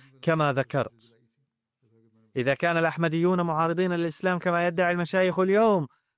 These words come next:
فهل كانت هناك حاجة لهذه النصيحة والتوجيه؟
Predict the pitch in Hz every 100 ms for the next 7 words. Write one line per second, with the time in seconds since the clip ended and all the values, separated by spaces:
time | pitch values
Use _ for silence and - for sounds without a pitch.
0 | - 170 202 247 - 254 254 233 226 247
1 | 240 233 254 254 240 240 226 226 233 233
2 | 226 220 247 240 233 233 226 233 220 214
3 | 233 254